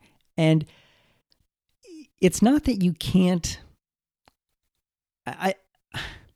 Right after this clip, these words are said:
it's not that you can't have both. It's just when you talk to somebody, and I like to, if you're talking to somebody who's coming of age, so, you know, they've, they've just graduated school,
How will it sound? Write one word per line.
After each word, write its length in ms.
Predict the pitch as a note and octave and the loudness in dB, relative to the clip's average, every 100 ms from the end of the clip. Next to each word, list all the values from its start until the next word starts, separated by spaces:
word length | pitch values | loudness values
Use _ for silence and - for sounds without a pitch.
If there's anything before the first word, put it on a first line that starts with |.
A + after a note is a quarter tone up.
| _ _ _ _ _ - | _ _ _ _ _ -6
it's 180 | - A3+ | -2 2
not 160 | C#4 | 2
that 100 | D#4 | 2
you 120 | A3 | 0
can't 440 | F3+ - F#3 F3 - | 0 0 2 2 -2
have 320 | D#3 D3 C3+ | -2 -2 -2
both. 540 | C#3+ C#3 - - - _ _ _ _ - | -2 -2 -6 -18 -20 _ _ _ _ -2
It's 220 | E3+ D#3 | 0 0
just 400 | - F3+ E3+ - - _ _ _ _ _ _ _ _ _ _ - | 0 2 2 0 -16 _ _ _ _ _ _ _ _ _ _ -4
when 280 | F3 F#3 F#3+ | 4 6 6
you 220 | G3 F#3 _ - | 4 0 _ 0
talk 240 | F3+ A#3+ | 0 2
to 80 | C4+ | -2
somebody, 560 | - F#3+ F#3 E3+ D#3+ D#3+ | 0 0 2 2 0 -4
and 360 | - F#3 F#3 | -10 -2 2
I 60 | G3+ | 4
like 180 | C#4+ - | 2 -2
to, 100 | F3+ _ | -8 _
if 180 | C#4 G3 | -6 -2
you're 80 | F#3 | 0
talking 200 | A3 C4+ | 0 2
to 80 | C4+ | 0
somebody 180 | G3+ F3 | 0 -2
who's 100 | - | -2
coming 360 | - E3+ E3+ | 4 6 6
of 100 | D3+ | 4
age, 380 | D#3+ D#3+ C#3+ C3 | 0 -8 -8 -10
so, 140 | - D#3+ | -2 0
you 200 | F3+ F3 | 0 0
know, 80 | |
they've, 280 | D#3 D#3 D3+ | 2 0 2
they've 160 | D3+ C#3+ | 0 0
just 200 | G3 - | 0 -2
graduated 520 | E3 D#3+ D3+ D3 C#3+ | 0 0 0 -2 -4
school, 460 | - E3 D3 C#3+ | -6 -2 0 0